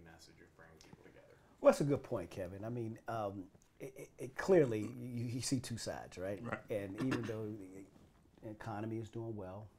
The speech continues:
Speaker 2: unemployment is down, especially in the minority communities,
Speaker 3: Mm-hmm.
Speaker 2: uh, especially amongst women. But people still just don't like President Trump. So even if the numbers are good, even if all this great stuff is going on,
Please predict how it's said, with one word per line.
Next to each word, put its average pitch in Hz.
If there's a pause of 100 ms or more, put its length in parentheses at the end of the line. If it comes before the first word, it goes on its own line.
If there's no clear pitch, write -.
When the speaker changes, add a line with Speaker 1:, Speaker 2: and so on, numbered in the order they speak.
(400)
Speaker 2:
unemployment 110
is 101
down, 101
especially 95
in 104
the 104
minority 101
communities, 101
Speaker 3:
Mm-hmm. 90
Speaker 2:
uh, 92
especially 90
amongst 98
women. 104 (800)
But 117
people 175
still 170
just 127
don't 101 (120)
like 80 (100)
President 90
Trump. 87 (160)
So -
even 202
if 196
the 131
numbers 127
are 120
good, 95
even 143
if 120
all 131
this 131
great 107
stuff -
is 92
going 92
on, 82